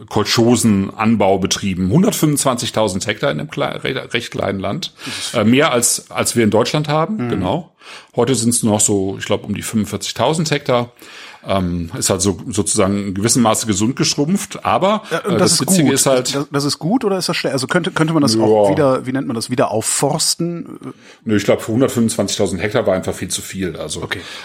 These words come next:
Speaker 1: ähm, das ist ziemlich verrückt, weil, ähm, auch in Rumänien zum Beispiel oder in der Republik Moldau, die ja noch viel kleiner ist, haben,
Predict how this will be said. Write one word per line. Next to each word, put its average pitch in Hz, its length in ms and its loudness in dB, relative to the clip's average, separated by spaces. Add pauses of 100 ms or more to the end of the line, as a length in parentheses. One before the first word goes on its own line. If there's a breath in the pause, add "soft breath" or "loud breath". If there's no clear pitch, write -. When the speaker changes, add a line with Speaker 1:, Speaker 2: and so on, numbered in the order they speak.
Speaker 1:
ähm, 90 320 0
das 95 180 0
ist 135 240 0
ziemlich 175 260 2
verrückt, 120 360 0
weil, 92 240 2
ähm, 90 260 -2
auch - 240 -6
in 107 60 -4
Rumänien 107 600 4
zum 92 180 -2
Beispiel 87 400 -4
oder 98 260 -4
in 95 120 -6
der 98 260 0
Republik 101 420 -2
Moldau, 104 720 2 (300 loud breath)
die - 60 0
ja 110 60 4
noch 107 140 2
viel 113 200 2
kleiner 107 500 2
ist, 98 240 0
haben, 101 100 2